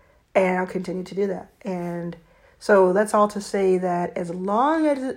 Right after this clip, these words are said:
as it is still safe to, March tenth, you will see us at South by if you're going to be there,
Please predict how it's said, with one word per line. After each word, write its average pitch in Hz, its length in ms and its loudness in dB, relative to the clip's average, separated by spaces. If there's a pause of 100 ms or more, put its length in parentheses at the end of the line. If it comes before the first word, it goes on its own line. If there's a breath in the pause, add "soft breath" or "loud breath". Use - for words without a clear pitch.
as 214 220 2
it 214 100 0
is 202 160 0
still 220 260 0
safe 202 460 -4
to, 180 380 -6 (340 soft breath)
March 190 380 -8
tenth, 180 440 -4
you 196 200 -4
will 190 100 -2
see 185 300 -6
us 175 180 -8
at - 140 -10
South 180 320 -6
by 170 260 -12 (400 soft breath)
if 277 200 -2
you're 330 140 4
going 294 280 2
to 277 80 -4
be 262 200 -4
there, - 420 -10